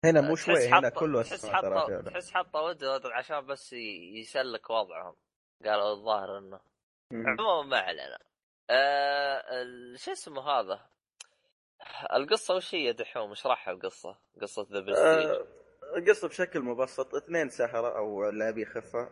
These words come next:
Speaker 1: أو اللي تسميهم. آه، اثنين صاير فيه ت-، فيهم تنافس، تنافس شديد إنه مين بيكون أحسن من الثاني. طبعًا في ق-، آه، هي، آه، هذه تقريبًا طابع القصة، بس القصة الرئيسية ماني قايل عشان ما أحرق.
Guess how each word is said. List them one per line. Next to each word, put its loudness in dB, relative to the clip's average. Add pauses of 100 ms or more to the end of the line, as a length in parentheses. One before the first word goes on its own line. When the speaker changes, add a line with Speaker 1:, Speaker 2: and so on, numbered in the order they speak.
(120)
Speaker 1:
أو -2
اللي -4
تسميهم. -2 (800)
آه، 10
اثنين 0
صاير 4
فيه -2
ت-، -4 (100)
فيهم -6
تنافس، -10 (340)
تنافس 0
شديد -4
إنه -2
مين -2
بيكون -4
أحسن -4
من -4
الثاني. -6 (380)
طبعًا 4
في 2
ق-، 0
آه، 2
هي، -2
آه، -4 (300)
هذه 2 (400)
تقريبًا 4
طابع 2
القصة، -4
بس -8
القصة 0
الرئيسية 2
ماني -2
قايل 2
عشان -4
ما -4
أحرق. -14